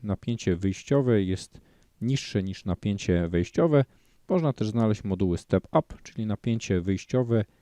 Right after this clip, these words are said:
jest wyższe niż napięcie wejściowe, a także ciekawe moduły step up, step down, czyli przykładowo przetwornica o napięciu wyjściowym pięć voltów, która może pracować z napięciem wejściowym, załóżmy, od dwóch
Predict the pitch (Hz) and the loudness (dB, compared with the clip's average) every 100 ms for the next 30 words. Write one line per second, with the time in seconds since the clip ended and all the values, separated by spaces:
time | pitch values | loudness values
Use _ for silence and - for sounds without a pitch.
0 | _ _ 98 95 107 131 - - 90 92 | _ _ -8 0 2 2 -2 -6 -6 -8
1 | - 92 - 104 92 - 85 87 - 151 | -8 -8 -6 -6 -6 -4 -2 -4 -2 -2
2 | 143 131 120 139 131 110 - - 151 127 | 0 -2 0 0 0 -4 -6 -2 0 2
3 | 107 104 127 120 110 _ _ _ _ _ | -2 -2 2 2 0 _ _ _ _ _
4 | _ - - 214 - - _ 120 - _ | _ -20 0 0 0 -20 _ -2 -2 _
5 | - - 90 90 131 143 135 - _ - | -20 -4 -4 0 -2 -2 -6 -12 _ -4
6 | 175 160 - - - 110 135 123 117 117 | -2 -2 -6 -10 -2 0 2 2 0 -2
7 | _ - - 117 101 98 117 - 92 95 | _ -20 -6 -2 0 0 -2 -2 -4 -4
8 | - 104 - 87 90 - 92 85 - 101 | -4 -4 -4 -6 -4 -4 -4 -6 -6 -6
9 | 85 107 160 151 127 - - 185 156 131 | -6 -2 -2 -2 -6 -8 -4 2 2 2
10 | - _ _ - 165 135 - 101 101 117 | -4 _ _ -4 0 0 0 -2 0 0
11 | 107 98 95 107 101 92 87 85 - 127 | 0 0 -4 -4 -4 -6 -2 -4 -2 -2
12 | 110 87 95 95 87 85 78 82 131 143 | -2 -2 -2 -4 -4 -6 -8 -4 -2 -2